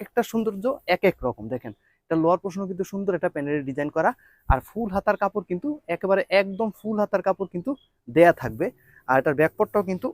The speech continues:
অনেক সুন্দর, মানে কোনো কালার থেকে আজকে কোনো কালার কিন্তু ফেলতে পারবেন না। প্রত্যেকটা ড্রেসই কিন্তু অনেক সুন্দর। আর এটার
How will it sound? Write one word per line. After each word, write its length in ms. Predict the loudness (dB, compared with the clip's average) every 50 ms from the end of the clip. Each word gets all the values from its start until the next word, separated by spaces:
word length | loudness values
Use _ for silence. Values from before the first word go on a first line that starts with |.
| -4 -2
অনেক 260 | 2 4 4 4 4 2
সুন্দর, 380 | -2 -6 -4 -4 -2 -4 -6 -10 -12 -16 -20 -20 -20 -20 -20 -20 -16 -8 -4 -2
মানে 140 | 0 0 -2 -2 -2 -2
কোনো 200 | 0 2 4 4 4
কালার 340 | 4 6 6 6 8 6 4 2
থেকে 140 | 0 0 2 2
আজকে 160 | 2 2 -4 -8 -6
কোনো 120 | -6 -6 -2 0
কালার 200 | 0 0 0 -2
কিন্তু 220 | -4 -8 -10 -12 -14 -2 0
ফেলতে 280 | 2 2 2 0 -2
পারবেন 360 | 2 2 2 2 2 -4 -8 -10 -10
না। 60 | -12 -16 -20 _ _ _
প্রত্যেকটা 540 | 0 0 0 _ _ _ -6 -4 -2 -4 -4 -2
ড্রেসই 260 | -2 -2 -4 -4 -6 -8
কিন্তু 160 | -8 -8 -8 -10 -8 -6
অনেক 320 | -4 -4 -2 -4 -4 -6 -8 -10 -6 -4
সুন্দর। 300 | -2 0 0 0 0 -2 -2 _ _ -20 _ _ _ _
আর 140 | 6 8 8 8
এটার 220 | 6 4 0 2